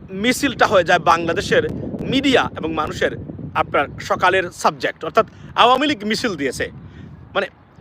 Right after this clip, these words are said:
পতনটা কত প্রকার এবং কাহাকে বলে আপনারা দেখেন। যে আওয়ামী লীগের জন্য যে রাজপথ দখলে থাকতো, অর্থাৎ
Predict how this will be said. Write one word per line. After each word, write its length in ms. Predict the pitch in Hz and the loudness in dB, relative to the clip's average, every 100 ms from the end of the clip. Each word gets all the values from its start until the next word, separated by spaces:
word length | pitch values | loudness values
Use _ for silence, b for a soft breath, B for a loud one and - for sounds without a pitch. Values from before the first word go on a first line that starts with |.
| - - | -10 4
পতনটা 720 | 269 - 302 262 294 302 294 - - | 4 6 2 6 6 6 4 -4 -14
কত 260 | - 285 320 | -4 0 0
প্রকার 440 | 285 262 - 143 92 - - - - | 0 -2 -2 -4 -6 -14 -20 -20 -8
এবং 140 | 208 214 | -6 0
কাহাকে 340 | - 240 254 233 | 2 2 2 0
বলে 200 | 156 131 | 0 -2
আপনারা 280 | 131 156 | -2 -4
দেখেন। 300 | 139 123 123 113 - - b b - | -2 -4 -8 -14 -20 -20 b b -20
যে 200 | 131 254 | 2 6
আওয়ামী 320 | 302 277 240 | 6 4 0
লীগের 260 | 240 226 214 | 0 2 2
জন্য 240 | 226 214 180 | 2 0 -2
যে 260 | 151 185 214 - | -4 -2 -2 0
রাজপথ 600 | 170 208 - - 294 226 | 2 2 0 0 2 4
দখলে 360 | 180 220 208 | 4 4 2
থাকতো, 340 | 175 151 - 123 | -2 -8 -10 -6
অর্থাৎ 220 | - | -2